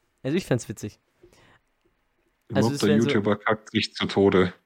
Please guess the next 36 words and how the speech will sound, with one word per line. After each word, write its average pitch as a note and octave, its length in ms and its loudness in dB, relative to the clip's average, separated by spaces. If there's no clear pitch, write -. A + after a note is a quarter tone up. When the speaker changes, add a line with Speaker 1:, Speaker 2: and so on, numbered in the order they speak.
Speaker 1:
<laughs> - 680 -16
Na, A2+ 100 -4
ich A#2+ 120 0
hab B2+ 80 -2
gesagt, - 260 -12
wahrscheinlich A#2+ 320 -6
Herzinfarkt B2+ 420 -2
Speaker 2:
Was, - 20 -
wenn B2 120 6
Speaker 1:
oder - 20 6
Speaker 2:
jetzt B2+ 200 4
Speaker 1:
so. - 0 -
Speaker 2:
eskaliert? A#2+ 800 2
Ah, A2+ 140 2
ist B2 280 0
Aline B2 320 6
Bachmann B2+ 420 4
noch A#2 180 4
sicher? C#3+ 500 4
Speaker 1:
So, - 180 0
und C#3 160 -2
dann C3 160 0
ist D3+ 120 -6
halt C#3 140 4
so C#3 80 -6
die, C3 160 -4
und C3 140 -8
dann, B2+ 260 -6
dann, B2+ 300 -6
dann C3+ 560 -6
möchte C3 260 -8
ich - 100 -18
halt B2+ 200 -4
eins C3 340 -10
zu C#3+ 140 -8
eins, C3 580 -8